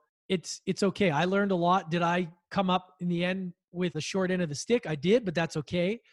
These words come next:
because I still had the, the knowledge and the current clients, okay? The current clients. But for, for them listening now, what was hard was, like, when you make m-, that many mistakes in the beginning and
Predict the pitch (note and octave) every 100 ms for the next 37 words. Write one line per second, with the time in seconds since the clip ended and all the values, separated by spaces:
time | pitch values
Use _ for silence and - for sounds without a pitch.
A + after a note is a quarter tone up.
0 | _ _ E3+ F3+ E3 D3+ - _ - D#3
1 | E3 - F#3+ F#3 F3 D3+ E3 D#3+ D#3+ C3
2 | _ - D#3 B2+ C#3+ D3+ D3+ D3+ D#3 D#3
3 | C#3+ - _ - D3+ D3+ D3+ C#3 - _
4 | _ - F3 - F#3+ F3 - D#3 G#2+ F2+
5 | - - _ _ - D3 E3+ F3 - _
6 | _ _ _ _ _ - E3+ G3+ G#3 F#3
7 | F#3+ E3 A#2+ C#3+ C#3 G3 - _ _ -
8 | E3+ E3 - E3+ F3+ E3+ F#3 - D#3+ F3+
9 | F#3+ C#3+ - _ _ - - E3+ D#3+ -
10 | C#4 F#3 D3+ D#3 D3+ D#3+ D3 E3 F3+ G#3
11 | G3+ - D#3 D#3 E3+ E3 D3+ C#3 - F3+
12 | F3 - C#3 A#2+ B2 C3 A2+ A#2 _ _
13 | - E3+ E3 D#3